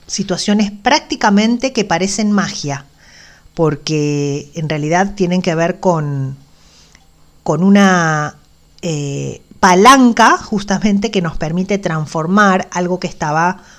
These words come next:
como anquilosado. Lo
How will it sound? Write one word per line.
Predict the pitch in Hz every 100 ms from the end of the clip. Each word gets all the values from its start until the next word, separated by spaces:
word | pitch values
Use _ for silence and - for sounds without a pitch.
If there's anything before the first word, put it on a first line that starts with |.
| _ -
como | 160 147 139 135 131 127 135 _ - _ _ _ _ _ - -
anquilosado. | 175 - 160 147 139 - 127 120 123 - _ _ _ _ _ - - - _ _
Lo | 214 208 208 196 202